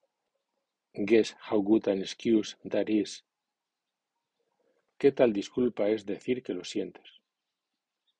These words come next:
How good an excuse is saying "I'm sorry".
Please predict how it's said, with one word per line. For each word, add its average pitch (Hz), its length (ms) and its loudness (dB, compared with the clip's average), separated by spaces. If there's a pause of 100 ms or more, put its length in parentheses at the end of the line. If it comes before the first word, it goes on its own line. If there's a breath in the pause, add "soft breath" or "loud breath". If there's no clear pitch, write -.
(120)
How 104 80 -4
good 104 240 -2
an 98 140 -2
excuse - 640 -2
is 110 180 -8
saying 107 360 0
"I'm 90 200 -6
sorry". 101 500 0